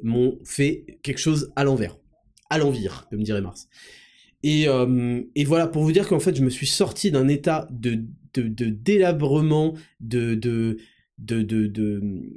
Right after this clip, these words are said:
de dégoût de moi-même, de dépression, de, d'anxiété vis-à-vis de la vie, parce que j'ai fixé un cap et que j'avais un objectif à nouveau dans ma vie et que cet objectif me parlait, m'inspirait, me faisait vivre.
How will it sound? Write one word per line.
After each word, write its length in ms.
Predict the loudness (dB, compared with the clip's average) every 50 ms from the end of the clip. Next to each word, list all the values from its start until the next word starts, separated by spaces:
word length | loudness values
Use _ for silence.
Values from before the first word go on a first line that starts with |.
| -14 -16 -16 _ -2
de 80 | -2 0
dégoût 480 | 2 2 2 2 2 2 2 2 2
de 100 | 2 2
moi-même, 640 | 2 2 4 4 2 4 4 4 4 4 2 2 0
de 160 | -2 -2 -2
dépression, 1040 | 0 2 2 2 2 2 2 2 2 2 0 0 2 2 4 4 4 4 4 2 0
de, 160 | -2 -2 -2
d'anxiété 500 | 0 0 0 0 0 0 -4 0 0 0
vis-à-vis 280 | 2 2 2 2 2 2
de 80 | 2
la 80 | 2 2
vie, 260 | 2 0 -4 -6 -8 -12 -18 -20 _ _ _ _ _ _ _ _ _ _ _ _ _ _
parce 320 | 0 0 0 0 -2 -4 -2
que 200 | 0 0 2 2
j'ai 140 | 0 -2 -4
fixé 480 | -4 -4 -6 -6 -2 0 0 0 0
un 180 | 0 -2 -4 -4
cap 400 | -2 0 -2 -2 -2 -4 -6 -8 -8 -8 -10 _ -20 -20 _ _
et 100 | -8 -4
que 120 | 0 0 2
j'avais 240 | 2 2 2 2
un 160 | 2 4 4 4
objectif 520 | 4 2 0 -2 -2 -2 -2 -4 -4 -2 0
à 80 | 2
nouveau 320 | 2 4 4 4 2 2 2
dans 120 | 4 4
ma 120 | 4 2 2
vie 220 | 0 0 -4 -6 -8 -14 -12 _ -4
et 60 | -2
que 100 | -2 0
cet 200 | 0 0 0 2
objectif 380 | 2 2 2 2 0 -2 0 0
me 160 | 0 0 0
parlait, 400 | 0 0 2 2 2 2 0 0 2
m'inspirait, 720 | 2 2 2 0 -4 -2 0 2 2 2 0 -2 -6 -8
me 80 | -8 -8
faisait 260 | -4 -2 0 0 0
vivre. 420 | 0 -2 -4 -6 -8 -10 -14 -16